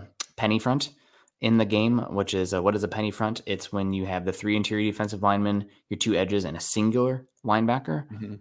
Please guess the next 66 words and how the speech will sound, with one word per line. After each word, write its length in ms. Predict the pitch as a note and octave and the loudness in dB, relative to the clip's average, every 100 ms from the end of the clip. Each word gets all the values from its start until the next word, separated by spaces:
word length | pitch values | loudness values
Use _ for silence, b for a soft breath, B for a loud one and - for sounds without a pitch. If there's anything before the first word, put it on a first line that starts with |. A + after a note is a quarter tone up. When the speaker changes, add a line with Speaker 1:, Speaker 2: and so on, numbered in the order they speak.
| - | 0
Speaker 1:
Uh, 200 | E2+ E2 | 2 2
we 120 | F2+ | 0
saw 240 | - G2 | 2 2
a 20 | |
good 260 | F#2 F#2+ F#2+ | 4 2 4
bit 140 | G2 | 2
of 100 | F2+ | 2
four 220 | - G#2 F#2+ | 2 2 2
two 160 | G#2 | 0
five 280 | F#2+ F#2+ F#2+ | 0 2 2
with 100 | F2 | 0
two 160 | - G2+ | -2 -2
interior 280 | G2+ G#2 | 0 0
defensive 380 | G2+ G2+ G#2 G2+ | -2 -2 -2 0
linemen, 320 | G2 G2 G2 | 2 2 0
two 180 | F#2+ G2 | -2 0
edge 140 | G2 G2 | 0 2
rushers, 380 | F#2+ - F2+ | -2 -2 -4
two 140 | - G2 | -2 -2
linebackers, 540 | F2+ F2+ F#2 F#2 F2+ | 0 0 0 0 -2
and 60 | F2+ | -2
then 120 | F2+ | -2
your 160 | E2+ E2 | -4 -2
classic, 440 | - E2+ - D#2 | 0 0 0 -6
you 60 | F2+ | -6
know, 180 | E2 E2 | -6 -4
nickel 360 | F#2 F2+ F2 E2+ | -6 -2 0 0
and 200 | D#2+ E2 | -2 -4
two 100 | F#2 | -4
safeties 360 | F2 E2+ F2 | -4 -4 -4
and 100 | E2+ | -6
two 120 | E2 F#2+ | -6 2
boundary 280 | G2 G2+ | 4 4
corners, 440 | G#2 A2+ G#2+ G2+ - b b b b - | 2 2 2 0 -4 b b b b 2
uh, 140 | G#2+ | 4
and 160 | A#2 D#3+ | 6 4
a 20 | |
fair 140 | E3 D3 | 4 4
amount 160 | C#3+ | 6
of 60 | B2 | 6
base 220 | A#2 A2+ | 6 6
as 120 | G#2 F#2 | 2 0
well. 240 | D#2+ C2 | -2 -2
So 220 | - G2 | 0 2
I'm 140 | F2+ F#2+ | 2 0
curious 340 | - A2+ G#2 | 0 2 2
to 80 | - | 0
see 380 | - G#2+ G2 G2+ b _ | 0 2 0 -2 b _
how 120 | G#2+ | 2
much, 240 | G#2+ G#2 G#2+ | 2 4 4
uh, 140 | G2 | 4
rotation 480 | G2 G2 A2+ - A2 | 2 2 0 2 0
we 80 | G#2 | 0
see 300 | - G#2+ G2+ | 2 2 2
going 300 | G#2+ G2+ G2 | 2 2 0
forward. 340 | - G#2+ G#2+ | 0 2 2
The 80 | G2+ | 4
Broncos 500 | G2 G2 G2+ G2+ F#2+ | 4 4 4 0 2
luckily 320 | F#2+ F#2+ G#2 | 0 2 0
play 160 | G2+ F#2+ | 2 -2
in 60 | |
the 60 | F2+ | 0
A 140 | F#2+ | 2
F 80 | F#2+ | 0
C 140 | - | -2
West, 480 | F#2 G2 G2+ - - | 0 2 4 0 -6